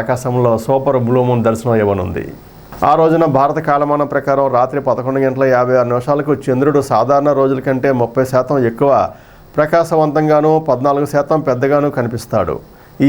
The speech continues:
ఏడాది కనిపించనున్న నాలుగు సూపర్ మూన్లలో ఇది మొదటిది. మిగతా మూడు సెప్టెంబర్ పదిహేడు, అక్టోబర్ పదిహేడు, నవంబర్ పదిహేనవ తేదీల్లో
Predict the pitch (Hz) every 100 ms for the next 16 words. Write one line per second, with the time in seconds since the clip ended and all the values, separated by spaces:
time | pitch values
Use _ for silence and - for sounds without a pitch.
0 | 147 156 170 175 160 147 156 147 156 156
1 | 151 131 143 147 147 147 156 151 143 147
2 | 147 143 151 123 131 151 123 120 127 101
3 | 82 - - - - 139 151 160 151 147
4 | 156 156 131 151 147 143 139 139 139 139
5 | 147 123 123 139 139 131 127 131 135 143
6 | 120 120 135 139 131 127 131 135 131 127
7 | 131 143